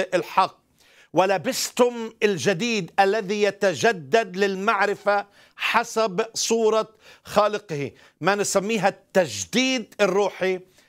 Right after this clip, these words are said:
في عمل تقديس الإنسان. هذه الصورة هي صورة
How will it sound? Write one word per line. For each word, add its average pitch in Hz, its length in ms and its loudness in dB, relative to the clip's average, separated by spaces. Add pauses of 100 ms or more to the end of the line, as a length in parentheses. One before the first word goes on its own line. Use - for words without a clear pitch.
في - 400 0
عمل 208 420 0
تقديس 196 880 -2 (340)
الإنسان. 180 760 0 (500)
هذه 226 240 0
الصورة 175 640 0 (360)
هي 185 200 4
صورة 220 760 0